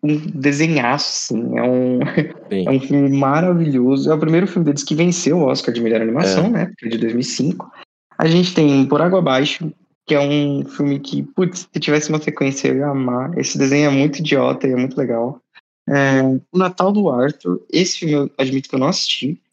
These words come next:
Speaker 2: É, eu também não conheço.
Speaker 1: Aí a gente tem Piratas Pirados. Pô, Piratas Pirados é bom demais. Você chegou a assistir?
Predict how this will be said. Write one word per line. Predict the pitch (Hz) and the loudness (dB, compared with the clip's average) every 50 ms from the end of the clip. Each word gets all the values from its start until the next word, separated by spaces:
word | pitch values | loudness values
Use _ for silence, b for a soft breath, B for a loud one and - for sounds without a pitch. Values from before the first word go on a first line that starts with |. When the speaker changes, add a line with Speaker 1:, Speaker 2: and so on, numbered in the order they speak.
| - - | -6 -4
Speaker 2:
É, | 87 90 92 87 | -2 0 0 0
eu | 85 78 | -2 -2
também | - - 90 92 92 | -4 -2 -2 0 0
não | 90 85 | -2 -2
conheço. | 80 104 101 95 82 76 - - - - _ - | -2 -2 -2 -2 -4 -6 -8 -12 -20 -20 _ -2
Speaker 1:
Aí | 170 175 175 | 0 2 2
a | |
gente | 165 175 185 175 - - | 2 2 0 -2 -2 -2
tem | - 165 160 156 151 147 143 135 131 127 127 | 0 2 4 4 4 4 4 4 2 2 0
Piratas | - 147 151 175 180 - 214 - | 0 0 0 2 2 0 -2 -2
Pirados. | - - 175 139 120 117 123 131 131 135 - - - - _ _ _ _ _ _ _ _ _ _ _ | -2 0 0 0 0 0 -2 -2 -2 -2 -4 -6 -8 -10 _ _ _ _ _ _ _ _ _ _ _
Pô, | - - 165 135 - - - - - | -2 0 0 0 -2 -6 -10 -10 -8
Piratas | - - - 147 147 - 151 - | -4 -2 -2 -2 -2 -4 -6 -6
Pirados | - - 123 120 120 - 156 | -4 -2 -2 -2 -2 -2 -4
é | 151 | -4
bom | - - 113 | -4 -4 -4
demais. | 123 156 - 139 117 107 107 - | -4 -4 -4 -4 -4 -4 -6 -8
Você | - - - - 139 | -10 -8 -6 -4 -2
chegou | 135 - 127 117 | -2 0 0 0
a | 117 | 0
assistir? | - - - - 269 339 - - - | -2 -2 -2 0 0 -2 -2 -6 -12